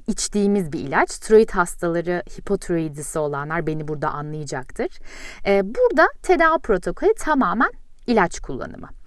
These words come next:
Ama biz ne yapabiliriz? Ne sıkıntı çekiyorsak ona göre bir, e, şey yapabiliriz, tedavi geliştirebiliriz. Mesela kabızlık varsa bol su,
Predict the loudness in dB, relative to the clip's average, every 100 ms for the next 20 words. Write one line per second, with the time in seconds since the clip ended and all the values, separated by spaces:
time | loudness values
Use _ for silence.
0 | -14 -6 -2 2 2 2 4 2 2 0
1 | 0 -4 -10 -10 -14 -4 0 2 0 -2
2 | -2 0 0 -2 -6 -8 -8 -10 -4 -2
3 | -2 -6 -14 -14 -2 2 4 6 4 4
4 | 2 -4 -8 -12 -18 -10 -6 -4 -6 -10
5 | -14 -16 -18 -8 -2 -2 -2 -8 -10 -12
6 | -4 -2 0 0 -2 -6 -8 -12 -14 -12
7 | -14 -12 -12 -2 0 0 0 0 4 4
8 | 4 -2 -4 -6 -12 -8 2 6 6 2
9 | -4 -8